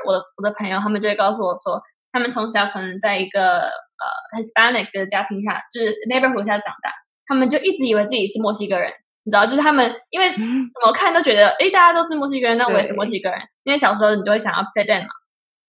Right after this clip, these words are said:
Speaker 1: 一直到他大学之后才发现，诶，其实他是华人，然后他在大学的时候才遇到一些跟他真的很像的人，但是因为他从小就没有这些接触，没有这些自我的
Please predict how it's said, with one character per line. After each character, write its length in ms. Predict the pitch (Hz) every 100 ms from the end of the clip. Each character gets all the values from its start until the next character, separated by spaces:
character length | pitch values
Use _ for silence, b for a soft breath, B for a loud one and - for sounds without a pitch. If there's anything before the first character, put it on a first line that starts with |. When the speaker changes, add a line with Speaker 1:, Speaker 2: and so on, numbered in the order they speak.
| _ _ _ _
Speaker 1:
一 80 | 285
直 100 | 269
到 80 |
他 160 | 254 269
大 160 | 285 277
学 160 | 214
之 140 | 202 208
后 80 |
才 120 | 220 202
发 140 | 208
现， 100 | 233
诶， 100 | 247
其 140 | 370 339
实 120 | 285 339 B B _
他 120 | 349
是 100 | 381
华 180 | 339 247
人， 320 | 269 254 247
然 120 | 254 254
后 140 | 302 - B B
他 100 | 302
在 40 |
大 160 | 294 302
学 140 | 311
的 40 | 240
时 120 | 262
候 40 |
才 160 | 269 233
遇 120 | 269
到 120 | 254
一 60 | 262
些 100 | 247
跟 140 | 247
他 100 | 240
真 120 | 233 233
的 80 |
很 100 | 220
像 240 | 185 202 180
的 60 |
人， 80 | -
但 80 | 208
是 120 | 269
因 40 | 302
为 40 | 330
他 80 |
从 240 | 320 262 233
小 160 | 269
就 140 | 202 247
没 100 | 247
有 60 | 196
这 60 | 214
些 220 | 233 220
接 260 | 208 226 226
触， 260 | 226 196 - _ _
没 100 | 240
有 80 | 240
这 80 | 240
些 180 | 247
自 180 | 220 -
我 160 | 247 185
的 160 | 185